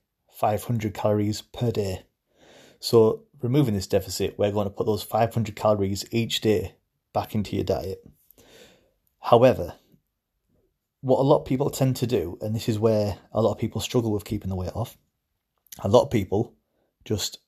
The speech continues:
shove them calories straight back in, you know? So they could be eating at fifteen hundred calories a day. Next thing you know, they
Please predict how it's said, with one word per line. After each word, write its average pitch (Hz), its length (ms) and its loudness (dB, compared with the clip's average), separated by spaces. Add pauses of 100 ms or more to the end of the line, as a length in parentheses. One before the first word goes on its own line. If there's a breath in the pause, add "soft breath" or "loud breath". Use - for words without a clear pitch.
(460)
shove 110 320 0
them 107 160 0
calories 98 360 -2
straight - 260 2
back 101 180 -2
in, 104 140 0 (1000)
you 110 140 0
know? 107 240 0 (560 soft breath)
So - 460 2 (580)
they 113 120 -2
could 110 200 -4
be 107 160 0
eating 95 180 -6
at - 160 -8 (160)
fifteen 101 360 -4
hundred 98 260 -4
calories 101 320 0
a 98 40 0
day. 98 280 0 (580)
Next 110 280 -2
thing 107 80 -4
you 101 60 0
know, 104 180 2
they 98 220 -2